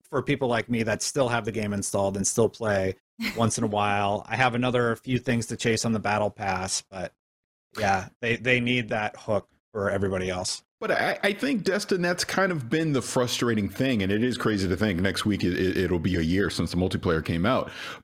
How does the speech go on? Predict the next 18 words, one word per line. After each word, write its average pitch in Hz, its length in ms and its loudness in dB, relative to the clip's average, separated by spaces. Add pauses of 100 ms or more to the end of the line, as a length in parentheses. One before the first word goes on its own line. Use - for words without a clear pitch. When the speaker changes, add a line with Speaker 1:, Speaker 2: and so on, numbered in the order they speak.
Speaker 3:
But, 127 160 0
um, 120 260 0
I 123 80 2
think 180 240 -4
that's - 420 0 (360)
kind 151 200 0
of 139 60 -2
been 127 160 0
my 120 160 0
frustration 104 680 0
that 92 120 2
we've 92 180 -2
talked 90 240 0
about 87 220 2
on, 87 200 0
on 87 160 2
our 117 200 2
show. 85 480 0